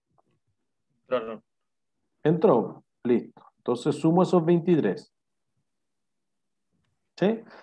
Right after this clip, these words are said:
Speaker 2: Después decíamos, "Oye, co-, aumentaron las notas por, o las cuentas por cobrar", que son los notes. Entonces teníamos esos cuarenta, más lo vamos a cuadrar con el otro. Después teníamos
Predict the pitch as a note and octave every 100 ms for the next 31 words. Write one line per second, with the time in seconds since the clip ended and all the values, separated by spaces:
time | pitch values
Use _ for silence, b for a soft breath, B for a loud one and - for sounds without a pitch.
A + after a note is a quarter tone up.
0 | B B - D#3+ E3 G#3 F3 C3 C#3+ C#3
1 | G3 F#3+ G3+ E3 C#3+ D#3+ F3 - C#3+ -
2 | _ - D#3+ E3 D#3+ D#3 D#3 A3 A#3 A3+
3 | G#3+ G3+ F#3+ G3 G#3+ A3 - G3+ G#3+ -
4 | E3 D#3 - C#3+ C#3+ C#3+ F#3 F#3+ F#3 D#3
5 | F3 D3+ F3 C3+ A2+ - A2+ C#3 C#3+ C3+
6 | C3+ B2 F#2+ - - _ _ _ _ _
7 | _ - C#3 C3+ F#3 G3+ G#3 - - D#3+
8 | E3 G3+ G#3 G#3 F#3+ F#3+ - A3 G3+ C3+
9 | - G#2 - B2+ D#3+ G#3 G3 F3 F3 G3
10 | G#3 F3+ F#3+ F#3+ G3 G3 G#3 G3+ A#2 -
11 | - _ _ _ _ _ - F3+ F#3 G3
12 | D3+ A2 - _ _ _ _ E3 E3+ G#3+
13 | A#3+ A#3 A#3+ A3+ -